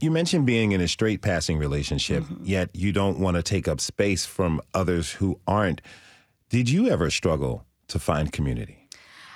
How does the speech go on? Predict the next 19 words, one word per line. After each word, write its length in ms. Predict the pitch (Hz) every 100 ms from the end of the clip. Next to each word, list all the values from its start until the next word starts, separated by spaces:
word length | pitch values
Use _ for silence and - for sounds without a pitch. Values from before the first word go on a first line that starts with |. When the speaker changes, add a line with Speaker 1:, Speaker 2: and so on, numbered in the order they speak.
| - -
Speaker 2:
Oh, 180 | 269
absolutely. 760 | 226 208 - 202 202 185 175 160
Um, 380 | 175 170 175 180 -
I 100 | 208
feel 360 | - 254 262
like 240 | 220 202 202
I 440 | 185 180 175 180
am 260 | 175 170 175
still 760 | 170 - 190 185 180 175 175 170 - - - _
kind 280 | - 202 202
of 120 | 185 190
in 160 | 190
that 160 | 185 -
process, 640 | 170 151 156 262 311 294
and 140 | 202 185
that 140 | 175
was 160 | 175 -
part 420 | - 175 165 -
of 340 | 170 165 160